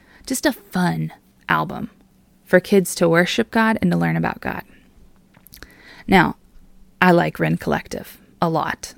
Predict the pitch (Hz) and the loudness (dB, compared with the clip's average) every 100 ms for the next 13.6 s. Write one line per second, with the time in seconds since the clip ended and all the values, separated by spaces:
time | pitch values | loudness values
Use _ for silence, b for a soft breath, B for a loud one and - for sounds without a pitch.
0 | - 170 180 - 165 170 175 170 - 170 | -4 2 2 2 0 2 2 4 4 2
1 | 135 143 - - b b b b b b | 0 -8 -10 -12 b b b b b b
2 | b _ _ _ _ 196 180 170 175 - | b _ _ _ _ 6 8 6 4 0
3 | - - 175 160 - - 180 170 - - | -12 -6 0 2 0 -2 2 0 -2 -14
4 | _ _ 175 170 175 180 175 - - _ | _ _ 2 4 4 4 2 0 -12 _
5 | _ 175 170 165 170 - 175 - 170 - | _ -2 0 0 -2 -4 -4 -2 -4 -4
6 | 156 156 151 165 - _ _ _ _ - | -4 -4 -6 -10 -16 _ _ _ _ 2
7 | 185 180 240 233 214 202 190 180 - 180 | 6 8 6 6 4 4 2 0 0 0
8 | - 190 - - B B B 180 180 185 | 0 -2 -4 -10 B B B 4 4 4
9 | 190 - b - 165 160 175 185 202 175 | 2 -2 b -2 2 4 4 4 2 2
10 | 170 214 b b b b b 202 180 180 | 0 -2 b b b b b 6 6 6
11 | 208 185 180 185 165 156 156 131 139 - | 4 2 0 -2 -2 -4 -6 -6 -10 -16
12 | _ _ b b b b 185 190 208 214 | _ _ b b b b 4 6 6 4
13 | 247 208 190 180 175 - | 2 2 2 -2 -4 -6